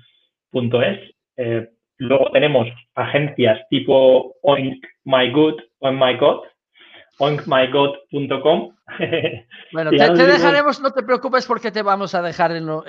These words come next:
Speaker 2: en, en la descripción y en las notas del podcast, te dejamos los enlaces para que puedas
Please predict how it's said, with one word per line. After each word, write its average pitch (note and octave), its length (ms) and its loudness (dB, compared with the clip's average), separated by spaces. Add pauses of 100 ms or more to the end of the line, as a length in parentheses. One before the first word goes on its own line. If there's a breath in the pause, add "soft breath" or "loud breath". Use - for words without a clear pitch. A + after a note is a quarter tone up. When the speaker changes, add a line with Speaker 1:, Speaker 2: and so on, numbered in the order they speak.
Speaker 2:
en, D#3 300 -4
en D#3+ 120 -6
la E3+ 100 4
descripción F3+ 640 -2 (220 loud breath)
y D#3 80 -6
en D#3 60 0
las D#3 180 2
notas D#3+ 280 -4
del D3 140 -4
podcast, D3+ 460 -2
te D#3 80 -4
dejamos C#3+ 640 -6
los C3+ 200 -4
enlaces C#3 380 -4
para C3 240 -4
que B2+ 120 -10
puedas B2+ 400 -4